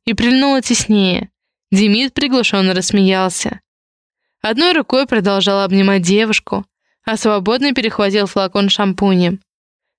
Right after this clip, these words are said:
Но Света перехватила его запястье. «Мне нужно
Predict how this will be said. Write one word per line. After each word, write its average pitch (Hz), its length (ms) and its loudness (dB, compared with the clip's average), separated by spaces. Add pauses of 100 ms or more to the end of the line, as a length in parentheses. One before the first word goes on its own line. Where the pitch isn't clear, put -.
Но 220 120 2
Света 208 400 -2
перехватила 190 540 0
его 196 220 4
запястье. 196 720 -2 (720)
«Мне 302 280 4
нужно 302 500 0